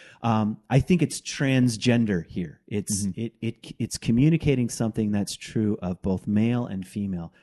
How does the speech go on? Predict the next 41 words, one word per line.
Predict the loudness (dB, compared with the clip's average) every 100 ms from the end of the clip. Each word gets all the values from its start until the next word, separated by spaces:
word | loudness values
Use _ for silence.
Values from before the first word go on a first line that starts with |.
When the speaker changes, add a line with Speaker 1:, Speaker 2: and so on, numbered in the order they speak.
| _
Speaker 1:
that | -4 -2 -4 _ -8
the | -2
second | 0 4 2 4 0
journey | 4 4 6 6
is | 4 -2
constantly | -2 0 0 -2 -2 0
tapping, | 0 -2 -4 -6 -6 -6
and | -6
it's | -4
gonna | -4 0
look | 6 6 6
like | 2 4 2 -4 _ -20 -20 -6
a, | -2
a, | 0 0 0 0 -2
a | -4
loss | 4 6 6 4 -2
and | -6 -4
a |
destruction | -4 -4 -2 -2 -2 -2
of |
the | -4
first | -2 -2 0
half | -4 -2
to | -2
make | 0
it | -2
the | -4
second | -8 -8
half, | -10 -12 -12
which | -12 -12 -12
another | -4 0 0 0
easy | 0 2 4
word | 2 2
for | 0
it | 0
is | -2
growing | -2 -2 -2 -4
up. | -8 -12 _ _ _ _ _ _ _ _ _ _ _ _ _ _ _ _ _ _ _ _ -18
That's | -4 -2
my | -2
summary. | -6 -16